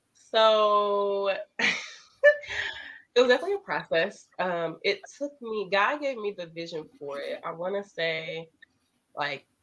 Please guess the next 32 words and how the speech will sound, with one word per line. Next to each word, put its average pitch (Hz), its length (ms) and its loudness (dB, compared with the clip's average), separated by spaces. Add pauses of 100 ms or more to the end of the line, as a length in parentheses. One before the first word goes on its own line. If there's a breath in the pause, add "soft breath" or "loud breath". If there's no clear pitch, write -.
two, 233 260 -8
three 240 120 -6
months 233 280 -6
prior. 220 180 0
I 196 80 2
have 247 100 -6
to - 80 -10
actually - 220 -12
look 143 160 -12
back 131 160 -12
in 151 80 -14
my 143 120 -12
notebook 143 400 -14
to - 100 -20
see, - 340 -20
but 175 100 -6
he 196 60 -10
gave 214 260 0
me 269 80 -10
the 185 140 -8
vision 165 340 -8
for 139 180 -6
it, 135 80 -10
like, 131 220 -8
months 156 420 -6
prior 143 220 -2
to 147 80 -8
me 143 120 -10
even 147 300 -10
launching 151 400 -8
it. 156 180 -10 (800)
Um, 165 560 -4